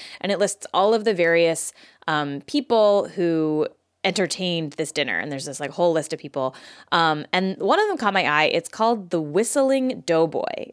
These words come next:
That's all that you get. It's the only line in here. There's, like, the San Francisco Jazz Trio,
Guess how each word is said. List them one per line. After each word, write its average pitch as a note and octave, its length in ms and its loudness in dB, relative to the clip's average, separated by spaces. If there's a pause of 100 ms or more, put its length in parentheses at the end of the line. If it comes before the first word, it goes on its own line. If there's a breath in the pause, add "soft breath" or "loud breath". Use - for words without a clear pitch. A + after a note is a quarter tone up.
That's F#3 200 0
all G3 600 2
that E3+ 300 -2
you D#3+ 80 -4
get. D3 300 -2
It's E3 100 -14
the - 160 -2
only G#3 320 0
line E3 300 2
in E3 100 -2
here. D3+ 380 -4
There's, E3 180 0
like, D#3+ 80 -2
the - 80 -14
San E3 140 -4
Francisco D#3+ 260 -6
Jazz C4+ 320 2
Trio, F#3+ 640 2